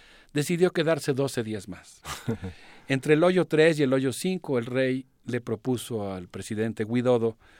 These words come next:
Speaker 1: celebrar un convenio por seis mil millones de dólares entre la empresa árabe Aramco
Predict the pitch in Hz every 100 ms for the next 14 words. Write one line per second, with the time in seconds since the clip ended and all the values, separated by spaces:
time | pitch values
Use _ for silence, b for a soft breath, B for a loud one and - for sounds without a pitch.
0 | b - 131 127 139 151 151 143 127 135
1 | 139 127 120 104 123 117 165 170 151 127
2 | 139 131 120 117 123 120 113 - 107 110
3 | 107 107 - 117 - 110 117 113 110 104
4 | 117 127 - 127